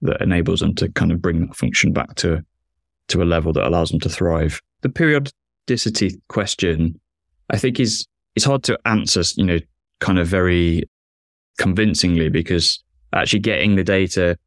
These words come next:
you know, we've done a lot of work on ga-, gathering daily or, like, multiple assessments in a day. So we're starting to get a kind of granular perspective of some of this stuff, but most of the work that's gone on in the past has been weekly or monthly tempo.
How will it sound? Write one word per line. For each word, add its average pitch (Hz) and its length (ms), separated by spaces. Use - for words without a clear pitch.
you 95 80
know, 92 40
we've 110 200
done 101 120
a 90 80
lot 95 260
of 87 140
work 90 320
on 85 140
ga-, 87 240
gathering 85 420
daily 87 420
or, 73 240
like, 65 140
multiple 92 680
assessments - 420
in 87 80
a 82 80
day. 85 420
So 92 100
we're 95 140
starting 95 420
to 82 100
get 76 140
a - 80
kind - 220
of - 80
granular 87 460
perspective - 520
of 82 120
some - 140
of 90 40
this 85 140
stuff, - 200
but - 120
most 101 380
of 90 60
the 85 60
work 87 220
that's - 120
gone 80 140
on 85 120
in 85 100
the 87 80
past - 320
has 82 80
been 82 520
weekly 90 520
or 80 120
monthly 85 420
tempo. 90 520